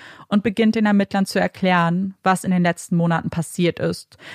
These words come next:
dass er eigentlich zu einem Agenten ausgebildet werden sollte. Er berichtet von Spionage, von Schätzen, die am Boden des Atlantiks liegen,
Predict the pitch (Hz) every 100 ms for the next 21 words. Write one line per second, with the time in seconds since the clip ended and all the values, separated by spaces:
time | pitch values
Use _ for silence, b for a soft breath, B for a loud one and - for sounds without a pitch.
0 | B 190 220 - 190 202 196 190 - 151
1 | 170 - 170 180 202 214 - - 165 -
2 | 143 151 147 - 156 160 160 160 156 156
3 | - - 185 _ _ - 175 190 190 185
4 | 175 - 175 - 175 170 175 185 185 180
5 | 180 185 - 175 - 196 - - 175 170
6 | 165 170 170 170 175 175 185 - 175 -
7 | 180 185 180 190